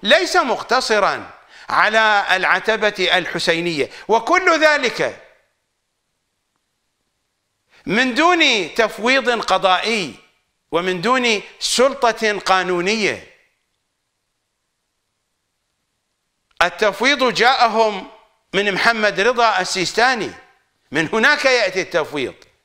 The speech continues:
لخطف الناس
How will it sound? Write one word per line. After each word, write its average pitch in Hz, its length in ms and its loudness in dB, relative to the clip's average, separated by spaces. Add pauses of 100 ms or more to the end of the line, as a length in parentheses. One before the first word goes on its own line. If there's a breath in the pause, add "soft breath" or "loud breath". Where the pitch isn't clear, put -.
(3000)
لخطف 262 460 2
الناس 240 480 2